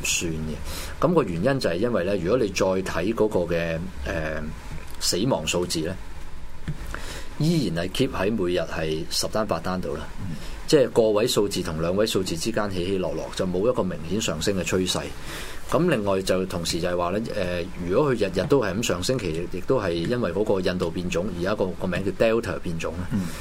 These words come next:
Speaker 1: 就越嚟越多人染病，而且入邊相當多，亦都係一啲咧打晒兩針疫苗嘅人，嚇。噉打完疫苗係會染病嘅，但係咧就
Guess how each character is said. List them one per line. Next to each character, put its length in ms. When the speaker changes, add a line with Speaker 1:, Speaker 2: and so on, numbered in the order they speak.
Speaker 1:
就 380
越 100
嚟 80
越 60
多 140
人 120
染 120
病， 120
而 80
且 160
入 60
邊 140
相 260
當 180
多， 220
亦 80
都 160
係 140
一 40
啲 140
咧 100
打 140
晒 200
兩 180
針 180
疫 160
苗 140
嘅 120
人， 20
嚇。 120
噉 260
打 200
完 160
疫 260
苗 140
係 180
會 80
染 180
病 20
嘅， 240
但 180
係 200
咧 180
就 260